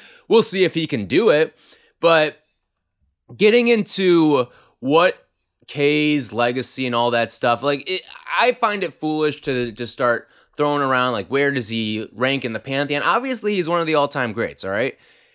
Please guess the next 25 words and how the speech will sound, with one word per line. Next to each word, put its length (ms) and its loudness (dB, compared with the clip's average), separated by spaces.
Is 200 2
he 120 -2
the 300 -2
greatest 640 -2
college 360 2
basketball 500 0
coach 280 -2
on 100 -2
the 60 0
men's 260 0
side 280 2
of 100 -4
all 140 4
time? 440 -4
No, 300 2
I 100 2
still 240 -4
think 240 -8
it's 160 -8
John 360 0
Wooden. 420 -2
I, 280 -4
I 40 -2
don't 280 -4
think 320 -4